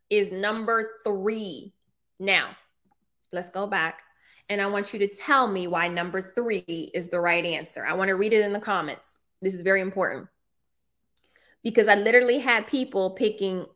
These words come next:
every one of these other options when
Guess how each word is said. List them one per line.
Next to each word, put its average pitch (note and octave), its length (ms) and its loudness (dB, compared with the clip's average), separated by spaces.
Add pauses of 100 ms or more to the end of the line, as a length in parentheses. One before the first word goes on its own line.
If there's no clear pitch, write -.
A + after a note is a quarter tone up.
every A3+ 600 6
one G3+ 400 -2
of F#3+ 160 -4
these F#3+ 300 -6
other F3+ 340 2
options F#3 800 -2 (300)
when F#3 340 -2